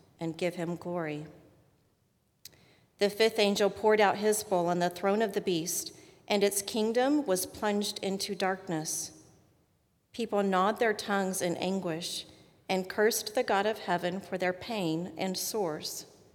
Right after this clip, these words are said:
They did not repent of their deeds.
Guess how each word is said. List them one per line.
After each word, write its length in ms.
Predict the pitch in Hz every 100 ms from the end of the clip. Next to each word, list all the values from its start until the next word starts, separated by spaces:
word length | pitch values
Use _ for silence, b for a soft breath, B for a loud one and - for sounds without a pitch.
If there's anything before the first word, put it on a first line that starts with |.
| _ _ _ _ _ _ _ _
They 120 | 202
did 160 | 202 202
not 280 | 208 202 -
repent 500 | 214 214 202 175 208
of 100 | 190
their 140 | 180
deeds. 640 | 180 185 165 156 - -